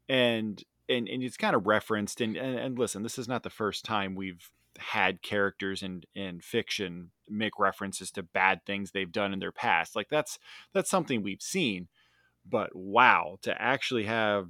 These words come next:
the visceralness of that interrogation, um,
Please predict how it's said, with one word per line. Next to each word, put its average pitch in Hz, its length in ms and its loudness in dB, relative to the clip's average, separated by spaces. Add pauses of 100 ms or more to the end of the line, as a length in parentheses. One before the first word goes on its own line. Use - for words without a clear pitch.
(100)
the 101 140 -4
visceralness 95 1040 -4 (180)
of 110 300 2
that 101 200 0
interrogation, 98 960 -2 (420)
um, 92 640 -2